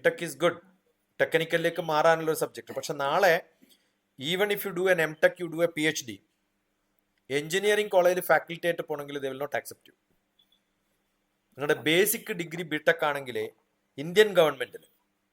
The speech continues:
ഇന്ത്യൻ എ ഐ സി ടി അപ്രൂവ്ഡ് കോളേജുകളിൽ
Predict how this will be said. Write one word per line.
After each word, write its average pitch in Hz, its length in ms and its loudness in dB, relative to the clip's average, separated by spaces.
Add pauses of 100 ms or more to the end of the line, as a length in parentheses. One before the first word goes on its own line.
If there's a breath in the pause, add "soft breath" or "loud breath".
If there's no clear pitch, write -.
(1400)
ഇന്ത്യൻ 160 380 -2
എ 170 220 6
ഐ 196 80 4
സി 190 320 -2
ടി 190 100 -2
അപ്രൂവ്ഡ് 175 680 0 (400)
കോളേജുകളിൽ 156 680 2